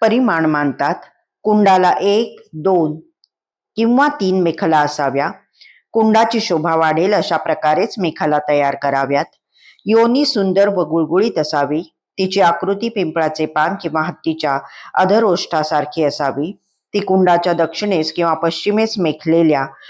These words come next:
मध्यभागी व मेखलेपेक्षा थोडी खाली असावी. तिचा अग्रभाग कुंडाकडे असावा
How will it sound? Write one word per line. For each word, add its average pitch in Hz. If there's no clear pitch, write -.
मध्यभागी 190
व 165
मेखलेपेक्षा 165
थोडी 151
खाली 175
असावी. 147
तिचा 202
अग्रभाग 180
कुंडाकडे 170
असावा 139